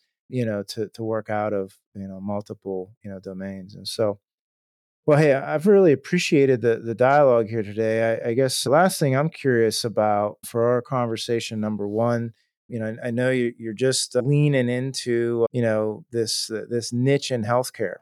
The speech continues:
right? Healthcare talent acquisition. I know, I know you've had, uh, healthcare clients in, in the past. Any, any ahas or any, you know,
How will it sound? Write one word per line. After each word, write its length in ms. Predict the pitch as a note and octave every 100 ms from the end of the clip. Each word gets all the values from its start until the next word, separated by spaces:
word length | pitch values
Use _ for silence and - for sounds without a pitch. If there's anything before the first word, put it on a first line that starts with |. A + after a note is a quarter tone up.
| _
right? 220 | G#2 G#2 -
Healthcare 580 | G2 B2 A#2+ - A2+ A2+
talent 300 | - A2+ G#2+
acquisition. 760 | G#2 G2 G2 C3+ - C3+ B2+ A#2+ _ _ -
I 40 |
know, 180 | D#3+ D#3
I 100 | C#3+
know 100 | D3+
you've 260 | D3+ C3+ A#2
had, 280 | C3+ C3 - _ -
uh, 320 | A2+ A2 G#2 - -
healthcare 480 | - B2+ - A#2+ A2
clients 500 | - A#2+ A2+ A2 -
in, 200 | A2+ G#2+
in 140 | A#2+ G#2+
the 80 |
past. 720 | - - A2+ G#2+ F#2+ - - A2 -
Any, 400 | E3+ G3 F3+ D3
any 140 | E3+ F3
ahas 760 | C3 - - C3+ D3 F#3 E3
or 120 | C3+ A#2+
any, 400 | C#3+ C#3+ C3+ B2+
you 100 | B2
know, 320 | A#2+ A2+ G#2+